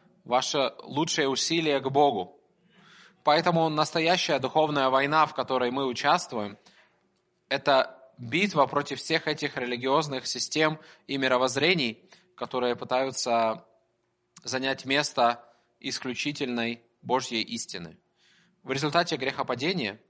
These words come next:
человек оказался в темноте и невежестве. Но в этом состоянии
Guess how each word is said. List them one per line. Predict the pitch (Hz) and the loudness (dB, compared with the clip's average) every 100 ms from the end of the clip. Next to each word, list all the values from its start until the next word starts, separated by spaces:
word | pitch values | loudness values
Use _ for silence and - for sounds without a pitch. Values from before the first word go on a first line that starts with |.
| _ _ _ _ _ _ _ _ _ _ _ - | _ _ _ _ _ _ _ _ _ _ _ -8
человек | - 123 123 143 143 - | -2 0 2 0 -2 -8
оказался | 127 131 123 131 - 123 | -8 -4 2 2 2 -4
в | - | -4
темноте | 127 117 113 - 143 | -6 -4 -4 -2 -2
и | 143 - 123 | -2 -4 -4
невежестве. | 120 120 120 123 110 - 82 76 _ _ _ _ _ _ _ _ _ _ _ | -2 0 2 2 -2 -8 -12 -14 _ _ _ _ _ _ _ _ _ _ _
Но | 143 147 147 - | 0 4 4 0
в | 139 | 0
этом | 165 202 160 | 2 4 2
состоянии | 139 147 - 147 165 196 127 98 | 0 -2 0 2 4 2 2 -2